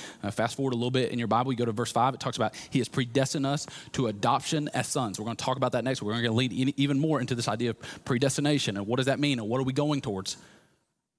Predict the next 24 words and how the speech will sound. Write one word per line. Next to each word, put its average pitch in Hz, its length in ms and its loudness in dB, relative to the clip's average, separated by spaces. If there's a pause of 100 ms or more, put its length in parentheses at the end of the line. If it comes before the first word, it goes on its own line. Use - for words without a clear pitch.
(440)
But 117 80 -4
to 120 80 0
the 107 80 -2
best 147 200 2
that 143 100 4
I 151 80 6
can 143 160 -2
tell, 156 280 0 (1160)
how 151 140 4
did 151 100 4
he 139 80 2
choose 147 260 0
us? 165 260 0 (1160)
He - 80 -4
chose 113 180 0
us 107 120 -4
first - 320 -2
and 117 80 -4
foremost 107 360 -2 (180)
from 107 160 -2
the 101 100 0 (140)
foundation 117 640 -2 (380)
of - 60 -8
time. - 320 -4